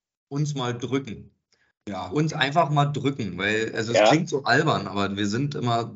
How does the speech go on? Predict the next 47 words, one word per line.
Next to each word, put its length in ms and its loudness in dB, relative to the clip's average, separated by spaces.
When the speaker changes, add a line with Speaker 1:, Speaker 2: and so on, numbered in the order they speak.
Speaker 1:
dadurch, 280 0
dass 200 0
wir 80 4
halt 100 2
wirklich, 400 -4
wir 160 0
sitzen 260 0
halt 160 4
zu 120 -2
zweit 340 0
im 80 -2
Transporter, 600 0
düsen 280 -2
zu 140 -2
den 160 4
Festivals, 680 -4
bauen 420 0
zu 100 2
Speaker 3:
Mhm. 60 2
Speaker 1:
zweit 320 2
diesen 200 -2
Kram 360 -2
auf, 320 -4
äh, 300 4
sind 220 2
dann 120 6
zu 100 -2
zweit 260 2
auf 120 -2
der 140 4
Bühne, 340 2
äh, 580 -4
rennen 220 6
von 220 2
der 80 6
Bühne, 480 2
stehen 300 4
zu 120 -2
zweit 320 0
stundenlang 520 0
am 100 2
Merchandise 460 0
rum 120 2
und 120 2
so 120 4
weiter 240 4
und 160 -2